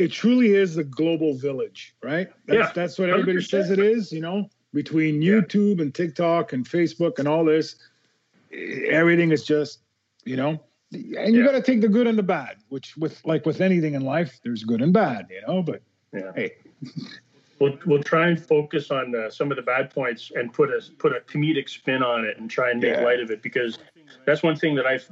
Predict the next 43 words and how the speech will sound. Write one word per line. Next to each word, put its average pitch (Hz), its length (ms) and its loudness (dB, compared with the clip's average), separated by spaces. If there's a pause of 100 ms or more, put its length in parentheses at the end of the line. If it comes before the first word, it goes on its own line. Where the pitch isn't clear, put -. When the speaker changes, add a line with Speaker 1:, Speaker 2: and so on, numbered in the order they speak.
Speaker 2:
that, 139 160 -6
that 139 180 -4
you've 170 160 0
helped 147 240 0
me 131 80 -2
with 120 220 0
so - 260 0
much, 127 500 -4 (120)
you 131 80 -2
know, 123 160 2
during 127 360 -2
the 117 80 -2
pandemic 151 560 0
and 151 360 0 (180)
prior 156 380 2
to 117 300 -12
Speaker 1:
<laughs> - 60 -20
Speaker 2:
pandemic, 131 520 -4 (280)
is 135 140 -4
just - 400 -4
saying, 165 380 0 (360)
"Paul, 196 360 -2
fuck 247 260 -8
off. 117 380 -6
Don't 208 120 2
worry 151 140 4
about 127 160 2
it, 127 80 -4
man. 135 400 0
It's 151 200 0
not 196 200 0
that - 180 0
big - 220 -2
deal. 127 300 -2 (440)
Like, 160 140 2
get 190 140 2
over 170 180 0
yourself. 135 640 -4
It's - 380 -10
like, 147 260 2
let's 160 200 0
just, 202 180 0
okay, 196 320 -2